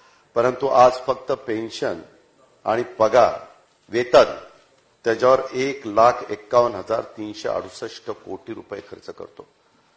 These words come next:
अंदाजे आपलं उत्पन्न जर धरलं, वेगवेगळ्या केंद्र सरकारचं येणारं matching ग्रँट, आपलं स्वतःचं काही loan आपण काढतो, एकंदरीत उत्पन्नाच्या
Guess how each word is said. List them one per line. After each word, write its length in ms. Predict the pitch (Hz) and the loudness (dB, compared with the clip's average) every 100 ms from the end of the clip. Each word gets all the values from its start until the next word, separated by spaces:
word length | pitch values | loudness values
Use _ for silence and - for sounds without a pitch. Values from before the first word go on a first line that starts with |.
| _ _ - | _ _ -6
अंदाजे 600 | 107 113 127 127 131 139 | -4 4 6 6 0 -2
आपलं 380 | 113 - 123 | -2 -4 -4
उत्पन्न 680 | 127 131 120 _ 127 123 123 | -4 -4 -12 _ -4 -4 -4
जर 200 | 117 110 | -6 -6
धरलं, 320 | 101 104 117 | -4 -6 -2
वेगवेगळ्या 640 | 107 101 113 110 107 110 107 | -4 -4 -8 -6 -2 0 0
केंद्र 600 | 110 - - 113 110 107 | -2 -16 -8 -6 -4 -6
सरकारचं 560 | - 98 - 104 - | -4 -4 -2 -2 -2
येणारं 360 | 101 101 101 101 | -6 -4 -4 -4
matching 360 | 101 92 104 95 | -6 -8 -12 -4
ग्रँट, 280 | 98 95 95 - | -2 -2 -4 -8
आपलं 300 | 98 107 98 | -6 -6 -8
स्वतःचं 720 | - 87 95 90 - 95 101 - _ _ _ - | -6 -6 -6 -6 -6 -8 -8 -14 _ _ _ -4
काही 240 | 113 107 | -4 2
loan 220 | 123 131 | 2 4
आपण 280 | 113 - 101 | 2 2 -2
काढतो, 380 | 95 92 - 98 | 0 -2 -2 -6
एकंदरीत 500 | 92 107 95 104 104 | -6 -8 -8 -8 -10
उत्पन्नाच्या 720 | 101 - 104 104 98 113 | -10 -6 -4 -6 0 2